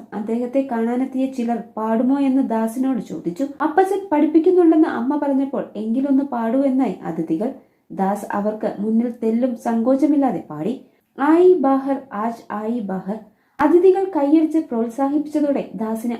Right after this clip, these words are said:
ആവേശമായി. അടുത്ത പാട്ടും പാടി. "ചലേ പവൻ കി ജാന", പങ്കജ് മല്ലിക്കിന്റെ ഗാനം. വീണ്ടും കയ്യടികൾ. തുടർന്ന് സൈഗാളിന്റെ നാലഞ്ച് പാട്ടുകൾ കൂടി പാടി.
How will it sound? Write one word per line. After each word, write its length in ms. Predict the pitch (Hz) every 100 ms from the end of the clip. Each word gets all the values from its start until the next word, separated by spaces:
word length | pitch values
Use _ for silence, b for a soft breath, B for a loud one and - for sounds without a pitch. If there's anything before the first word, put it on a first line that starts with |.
| 202
ആവേശമായി. 760 | 208 214 247 247 160 160 226 -
അടുത്ത 280 | 254 294 320
പാട്ടും 380 | 311 285 277 180
പാടി. 460 | - 156 165 233 - _ _ _ _ _ _ _ _
"ചലേ 360 | 349 339 359 370 -
പവൻ 360 | 262 254 277 294
കി 200 | 285 185 190
ജാന", 340 | 190 175 220 - _ _ _ _ _ -
പങ്കജ് 420 | 220 226 262 -
മല്ലിക്കിന്റെ 640 | 233 240 262 277 254 196 -
ഗാനം. 340 | 190 170 165 262 - _ -
വീണ്ടും 360 | 220 269 262 - -
കയ്യടികൾ. 480 | 180 165 156 160 240 285 _ _ 370
തുടർന്ന് 440 | 370 381 370 -
സൈഗാളിന്റെ 800 | - 320 294 294 311 311 277 -
നാലഞ്ച് 440 | 214 233 247 277 311
പാട്ടുകൾ 460 | 294 254 285 302
കൂടി 200 | 302 285
പാടി. 360 | 226 160 160 220